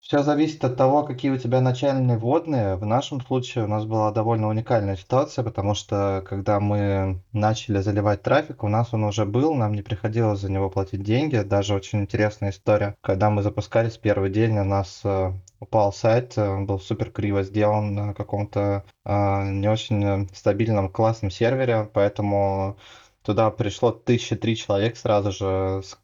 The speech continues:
Катиного канала, и всё рухнуло. Кто-то смог купить, кто-то нет. Это был и факап, и большой успех одновременно, потому что мы не ожидали наплыва в первые же минут трёх тысяч человек, а потом ещё больше. Ну, прикольно. Что касается вопроса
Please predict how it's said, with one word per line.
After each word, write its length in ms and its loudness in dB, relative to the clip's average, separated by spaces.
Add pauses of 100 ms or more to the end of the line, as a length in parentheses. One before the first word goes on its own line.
Катиного 460 -2
канала, 440 2
и 280 0
всё 380 0
рухнуло. 840 -2
Кто-то 240 -2
смог 300 0
купить, 340 -6
кто-то 260 -4
нет. 300 0 (480)
Это 220 0
был 300 2
и 300 0
факап, 540 0
и 220 -2
большой 540 0
успех 320 -2
одновременно, 640 0
потому 360 -4
что 500 -2
мы 180 -2
не 80 0
ожидали 420 0
наплыва 600 0 (220)
в 40 -20
первые 300 4
же 100 -2
минут 240 0
трёх 220 0
тысяч 220 -8
человек, 460 2
а 60 -4
потом 280 -6
ещё 180 -8
больше. 480 0
Ну, 120 2
прикольно. 640 2
Что 120 -4
касается 340 -4
вопроса 760 0